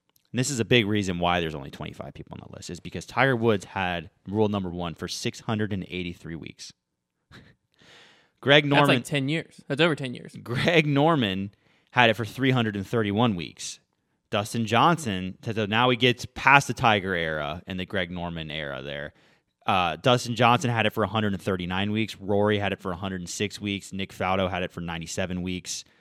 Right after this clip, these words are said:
Speaker 1: That's back a little bit. Um, but then you have, you know, Adam Scott only had it for eleven weeks. Justin Thomas had it for five weeks at one point.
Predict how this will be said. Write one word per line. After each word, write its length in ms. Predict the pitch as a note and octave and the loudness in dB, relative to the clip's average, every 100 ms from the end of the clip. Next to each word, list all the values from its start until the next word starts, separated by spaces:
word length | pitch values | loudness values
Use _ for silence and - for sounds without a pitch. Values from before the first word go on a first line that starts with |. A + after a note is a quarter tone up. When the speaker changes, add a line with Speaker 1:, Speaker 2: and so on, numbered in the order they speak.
| _ | _
Speaker 1:
That's 140 | - - | -12 -6
back 260 | E2+ E2 | -6 -6
a 60 | F2 | -6
little 160 | E2 | -8
bit. 280 | D#2+ F2 E2+ _ _ _ - | -4 -6 -6 _ _ _ -2
Um, 240 | F#2+ F2+ | 0 2
but 120 | A#2+ | 2
then 140 | B2+ C#3+ | 4 6
you 120 | C#3 | 4
have, 460 | B2+ A#2+ G#2+ G2+ - | 4 6 4 0 -6
you 120 | C3 | -2
know, 280 | G#2 F2+ F2+ _ _ _ _ _ _ _ _ _ _ _ | 0 -2 -6 _ _ _ _ _ _ _ _ _ _ _
Adam 220 | G2+ G2+ F#2 | -2 -2 -2
Scott 260 | A2+ F2+ | -2 -2
only 160 | D#2 E2+ | -4 -10
had 140 | E2+ | -10
it 80 | E2 | -8
for 100 | F2 | -6
eleven 320 | D#2+ F2+ E2+ | -6 -6 -8
weeks. 180 | D2 D2 | -14 -6
Justin 300 | - G2+ G#2+ | -4 -4 -4
Thomas 240 | A#2 A2 | -4 -4
had 100 | G2 | -6
it 60 | - | -10
for 80 | E2 | -12
five 340 | - G2+ A2 | -4 -4 -4
weeks 200 | D2 - | -8 -14
at 80 | - | -16
one 120 | C#2 | -18
point. 300 | - D#2+ D#2 | -16 -18 -18